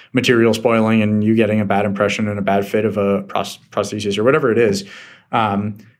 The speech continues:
yeah, I mean, if that product is rerouted and, and sits on a heated truck somewhere, <laughs> like, or a heated, heated ship somewhere, sure, it can go bad. And, um, the bottom line is we don't touch it. It's not, it's just,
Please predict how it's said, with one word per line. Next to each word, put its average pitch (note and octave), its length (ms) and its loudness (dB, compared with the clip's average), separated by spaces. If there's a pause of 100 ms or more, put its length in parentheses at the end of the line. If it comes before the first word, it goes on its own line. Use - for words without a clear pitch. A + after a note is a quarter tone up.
yeah, D#3+ 140 4
I G#2+ 80 -2
mean, C3+ 120 2
if B2 120 0
that B2+ 160 0
product B2 340 0
is G#2+ 140 0
rerouted G#2+ 680 2
and, G2+ 320 0
and G2 380 2
sits A2+ 240 0
on G#2+ 80 2
a F#2+ 160 0
heated A2 300 0
truck A2 240 0
somewhere, G#2 380 0 (420)
<laughs> - 240 -12
like, - 380 -2
or G#2+ 100 0
a - 20 0
heated, A2 420 -2 (360)
heated A#2+ 280 2
ship B2+ 220 0
somewhere, G2+ 460 0
sure, F#2 320 0
it - 220 -8
can A2 120 -4
go G2 140 0
bad. G2 280 -2
And, F#2+ 300 -6 (300)
um, G#2+ 360 -4 (120)
the C#3+ 80 4
bottom C#3+ 200 2
line B2 180 0
is G#2+ 120 0
we A#2 80 2
don't G2+ 140 0
touch G2 240 0
it. A2 200 0
It's A#2 140 -6
not, G2+ 260 -2
it's - 120 -2
just, A2+ 140 0